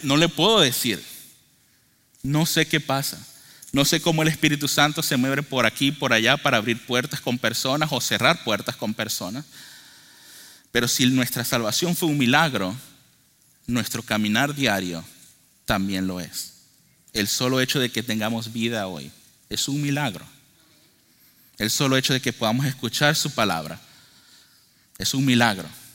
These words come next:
Aún nuestro caminar diario debe ser por fe. Y es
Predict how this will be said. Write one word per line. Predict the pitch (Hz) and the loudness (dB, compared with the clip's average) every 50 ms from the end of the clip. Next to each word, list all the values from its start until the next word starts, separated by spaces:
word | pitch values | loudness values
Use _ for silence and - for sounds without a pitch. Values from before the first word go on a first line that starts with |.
| - - - - - - - - _ _ _ _ _ - _ _ _ _ _ _ - _ | -20 -20 -20 -20 -20 -20 -20 -20 _ _ _ _ _ -20 _ _ _ _ _ _ -20 _
Aún | - 92 101 110 123 147 180 180 | -4 -2 0 2 2 0 0 -2
nuestro | 180 165 - 160 135 | -4 -2 -2 -4 0
caminar | - 131 120 117 117 120 127 135 131 | 0 2 2 2 2 2 2 2 0
diario | 131 131 127 113 107 98 92 90 87 82 90 113 - - - - - - - - - - _ _ _ | 0 0 2 2 2 0 -2 -6 -8 -8 -10 -12 -16 -20 -20 -20 -20 -20 -20 -20 -20 -20 _ _ _
debe | - 107 - 113 120 135 147 | -20 -4 0 0 0 0 0
ser | 143 - - - 87 80 78 82 - - - _ _ _ _ _ - - - - _ _ _ _ _ _ _ _ _ | -2 -4 -4 -6 -6 -8 -10 -12 -16 -20 -20 _ _ _ _ _ -20 -20 -20 -20 _ _ _ _ _ _ _ _ _
por | _ 95 87 80 | _ -10 -10 -8
fe. | - - - 98 80 - - - - - - - - - - _ _ _ _ _ _ _ _ _ _ _ _ _ _ _ _ - - _ _ | -8 -8 -8 -8 -8 -10 -12 -16 -20 -20 -20 -20 -20 -20 -20 _ _ _ _ _ _ _ _ _ _ _ _ _ _ _ _ -20 -20 _ _
Y | - - 113 107 | -4 -2 0 0
es | 113 127 139 143 - - | 0 0 0 -2 -6 -8